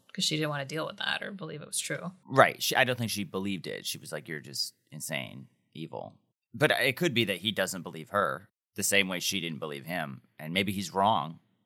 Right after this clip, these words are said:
Speaker 2: I think Buffy's reaction suggests that she doesn't know if she loves him.
Speaker 1: Yeah.
Speaker 2: It was just such a choice. Why, why doesn't Joss just be like, "This is what I meant, guys, 'cause I know it's weird."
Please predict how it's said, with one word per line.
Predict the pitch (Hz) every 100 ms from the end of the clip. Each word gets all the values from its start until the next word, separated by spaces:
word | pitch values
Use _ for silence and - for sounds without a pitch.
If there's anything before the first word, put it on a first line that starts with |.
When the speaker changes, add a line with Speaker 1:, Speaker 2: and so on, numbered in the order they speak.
| -
Speaker 2:
I |
think | - 139
Buffy's | 120 101 104 85 85
reaction | 90 80 - 87 90
suggests | 95 82 80 80
that | - 73
she | - 80
doesn't | 82 76 73
know | 87 92 101
if |
she | 107 104
loves | 98 98
him. | 104 104 - _ _ -
Speaker 1:
Yeah. | 208 175 175 - _ _
Speaker 2:
It | 190
was | 214
just | 240 202
such | - 208 247
a |
choice. | 190 - 170 151 110 82 - -
Why, | 104 139 -
why | 139 185
doesn't | 185 160 113 98
Joss | 113 110 113 -
just | 107 101
be | -
like, | 92 82 120
"This | 127
is | 139
what | 147
I | 110
meant, | 98 82
guys, | 82 76 76 -
'cause | - 98
I |
know | 98 110
it's | 101 90
weird." | 76 64